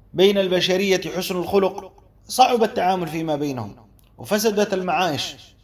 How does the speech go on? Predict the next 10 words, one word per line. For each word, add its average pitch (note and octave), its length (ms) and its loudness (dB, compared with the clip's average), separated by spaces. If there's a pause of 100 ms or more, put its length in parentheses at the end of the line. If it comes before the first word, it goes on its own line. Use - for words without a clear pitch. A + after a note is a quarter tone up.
(320)
ولذا G3+ 400 4
كان G3 400 0
من، D3 280 -10
من D3+ 140 -10
الأخلاق F3 760 2 (280)
ما F#3 160 0
هو G3+ 200 2
من F#3+ 160 -2
جبلة F#3+ 420 -2
الإنسان، D#3 500 -2